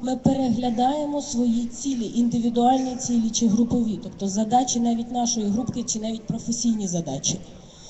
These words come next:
Змінюється спосіб життя, може змінитися спосіб життя.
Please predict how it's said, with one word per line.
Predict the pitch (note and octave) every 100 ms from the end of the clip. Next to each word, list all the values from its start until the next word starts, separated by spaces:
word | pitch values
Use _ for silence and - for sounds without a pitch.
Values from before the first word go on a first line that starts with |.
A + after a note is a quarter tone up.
| - - - - - - - - - -
Змінюється | A#3 A3 D4 E4 E4 - C#4+
спосіб | C4+ - C4+ - A3+
життя, | G#3+ A#3 A#3 E3+ D#3+ F#3
може | A3+ G#3
змінитися | F#3+ G#3+ G#3+ B3+ B3+ A3+
спосіб | - G3+ - F3
життя. | F#3+ -